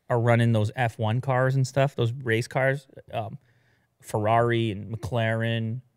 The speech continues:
or even the other Indy series, Honda.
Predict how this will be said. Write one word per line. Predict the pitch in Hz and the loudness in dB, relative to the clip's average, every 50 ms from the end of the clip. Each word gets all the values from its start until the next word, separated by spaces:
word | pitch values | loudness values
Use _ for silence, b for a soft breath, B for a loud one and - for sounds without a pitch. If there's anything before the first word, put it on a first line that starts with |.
| _ _ _ | _ _ _
or | _ 131 120 120 | _ 0 2 2
even | 127 123 131 131 127 | 4 4 4 2 2
the | 113 110 82 | 2 2 2
other | 113 117 117 120 117 110 | 2 2 2 2 0 0
Indy | - 127 131 143 143 147 | 0 2 2 2 2 2
series, | 131 - - 139 135 131 131 131 127 127 127 | -2 -4 -4 -4 -4 -2 -2 -2 -4 -4 -6
Honda. | - - 123 127 127 135 131 135 135 127 123 123 127 | -4 -2 0 0 2 2 2 2 4 4 4 2 2